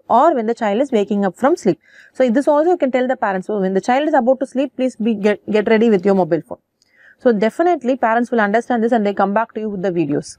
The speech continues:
okay? And we always have this, uh, doubt. So, is it just a myoclonic jerk or is it a seizure? So, myoclonus is even more shorter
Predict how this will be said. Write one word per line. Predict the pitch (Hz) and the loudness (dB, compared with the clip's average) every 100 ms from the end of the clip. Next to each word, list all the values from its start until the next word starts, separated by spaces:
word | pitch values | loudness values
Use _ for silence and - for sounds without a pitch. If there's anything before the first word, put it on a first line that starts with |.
| 233 | -4
okay? | 254 320 _ _ _ _ - | 0 -2 _ _ _ _ -4
And | 214 214 214 220 - _ _ - | -2 -2 -2 -4 -8 _ _ -2
we | 269 | 0
always | 269 262 311 | 2 2 0
have | 247 254 | 0 -2
this, | 269 - - | -4 -6 -6
uh, | 202 190 | -2 -2
doubt. | 185 202 190 _ | 0 -2 -4 _
So, | - 208 196 190 - 370 - _ | -6 -4 -2 -6 -10 -12 -12 _
is | - 226 - | -2 -2 0
it | 262 185 | -2 0
just | 196 - | -2 0
a | 302 | 0
myoclonic | 247 247 269 285 262 | 2 0 0 0 0
jerk | 247 311 _ _ _ 226 | 0 -2 _ _ _ 0
or | 254 | 2
is | 269 262 | 0 0
it | 269 | -4
a | |
seizure? | - 208 175 175 _ _ _ | -4 -8 -8 -10 _ _ _
So, | - 269 | -2 0
myoclonus | 254 302 403 359 311 285 330 | 2 2 0 0 0 0 -4
is | 277 - | -6 -6
even | 226 254 339 359 | -4 0 2 2
more | 349 359 - _ _ | 2 2 -2 _ _
shorter | - 233 220 202 | -4 0 0 -2